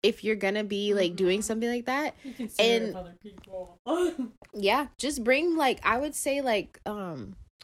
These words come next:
Speaker 1: probably, like, a one or two bottle of, like, those three ounce things that they allow you to travel with in the airport. 'Cause if you're doing a short term trip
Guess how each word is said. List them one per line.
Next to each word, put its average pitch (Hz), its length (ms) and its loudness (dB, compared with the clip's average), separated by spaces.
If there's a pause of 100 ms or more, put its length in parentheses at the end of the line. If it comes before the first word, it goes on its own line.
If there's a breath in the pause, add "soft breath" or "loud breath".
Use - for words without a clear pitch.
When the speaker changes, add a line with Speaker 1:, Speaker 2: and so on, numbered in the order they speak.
Speaker 1:
probably, 294 340 -4
like, 254 240 -2 (160)
a 202 160 0
one 208 420 -4
or 247 80 -4
two 254 180 -6
bottle 180 500 0
of, 175 160 -2
like, 165 180 -6
those 170 240 -6
three 175 320 -6
ounce 175 480 -8
things 165 440 -4
that 180 120 -8
they 175 120 -4
allow 175 220 -4
you 170 140 -4
to 165 100 -10
travel 170 360 -6
with 160 160 -6 (100)
in 165 60 -10
the 156 80 -10
airport. 165 440 -10 (300 soft breath)
'Cause 202 160 2
if 240 180 -4
you're 302 80 2
doing 262 300 0
a 226 60 0
short - 400 0
term 196 280 -4
trip 185 460 0